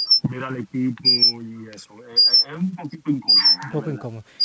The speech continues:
Speaker 2: Entonces, ¿qué viene con Aquiles Correa a partir de ahora? ¿Tienes proyecto, o no sé si ya para finalizar este año o el próximo dos mil veintiuno?
Speaker 1: Sí, mira, yo empecé el veintiocho de septiembre, un programa con Gerard.
Speaker 2: Exacto.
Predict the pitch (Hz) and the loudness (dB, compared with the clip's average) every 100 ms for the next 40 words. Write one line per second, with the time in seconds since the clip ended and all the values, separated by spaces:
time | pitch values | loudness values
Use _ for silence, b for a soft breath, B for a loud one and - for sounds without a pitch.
0 | - 170 226 233 220 - 226 220 226 226 | 4 4 4 4 2 4 4 4 2 2
1 | 190 190 180 165 - 190 190 190 165 165 | 2 2 2 0 0 0 2 0 -2 0
2 | 170 175 - 139 156 156 160 143 143 156 | 2 2 0 -2 -2 -2 0 2 4 4
3 | 160 147 151 170 175 151 160 165 185 147 | 4 2 0 -2 0 2 0 0 -2 -2
4 | 139 156 165 156 147 147 139 147 143 143 | -2 -2 0 0 0 -2 -2 -2 -2 0
5 | 147 143 139 147 143 185 220 175 143 135 | 0 0 0 0 0 2 2 0 2 0
6 | 123 139 143 160 151 147 147 143 143 139 | -2 -4 -4 -4 -4 -4 -4 -6 -6 -6
7 | 135 233 170 107 - - 233 262 220 - | -4 -4 -6 -10 -18 -18 -10 -6 -8 -10
8 | _ _ _ _ - 147 160 185 175 208 | _ _ _ _ -6 -4 -4 -6 -8 -8
9 | 202 175 170 185 214 202 170 151 180 170 | -6 -4 -4 -6 -8 -10 -8 -8 -8 -4
10 | 117 135 139 147 147 143 127 131 107 104 | -2 -2 -4 -4 -6 -6 -4 -4 -8 -14
11 | - 151 156 135 110 | -12 -6 -2 -2 -2